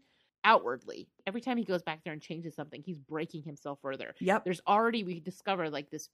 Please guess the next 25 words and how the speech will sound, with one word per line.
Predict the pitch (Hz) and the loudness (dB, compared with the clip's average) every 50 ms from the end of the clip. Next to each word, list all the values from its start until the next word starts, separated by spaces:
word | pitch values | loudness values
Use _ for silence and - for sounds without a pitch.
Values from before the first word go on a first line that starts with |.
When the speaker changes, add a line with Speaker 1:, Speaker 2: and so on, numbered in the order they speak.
| _ _ _ - | _ _ _ -12
Speaker 1:
pre-, | 175 180 - - - 185 | -10 -10 -10 -10 -12 -14
he's | 185 - 233 214 202 - | -8 -4 -4 -4 -4 -2
so, | - 220 214 214 - 185 | 0 0 0 0 -2 -4
has | 190 208 214 196 | -2 -2 -2 0
this | 208 180 - | -2 -4 -4
trauma, | - - - - 196 208 226 202 151 95 | -6 -8 0 2 2 2 2 0 -2 -6
the | - | -6
childhood | - - - 180 190 196 180 175 | -8 -4 -2 -2 -2 -2 -6 -8
trauma | - - 180 185 175 | -6 -6 -4 -4 -4
of | 151 139 | -6 -6
watching | 143 151 - - 175 | -6 -8 -6 -6 -8
his | 160 147 147 - | -8 -8 -8 -8
mother | 156 147 147 147 | -8 -6 -6 -6
die. | - 170 170 156 135 131 135 _ _ - - - _ _ | -2 0 0 0 0 0 -4 _ _ -20 -20 -20 _ _
And | - 180 170 | -6 -4 -2
so | - 208 190 | 2 2 2
there, | 175 185 175 165 160 - - _ _ _ _ - - - - | 4 4 2 2 2 0 -4 _ _ _ _ -20 -18 -10 -4
even | 233 247 254 240 | -4 -4 -2 -2
though | 240 208 185 | -2 -2 -2
there | 175 190 180 165 | -2 -2 -2 -2
is | - - 190 180 175 | 0 0 -2 -2 -2
this | - 170 - | -4 -8 -8
darkness | - - 165 165 - - 160 - - - | -6 -6 -6 -6 -6 -8 -12 -12 -12 -12
in | 165 175 | -10 -10
him, | 160 160 151 127 92 92 95 | -8 -8 -8 -10 -10 -12 -16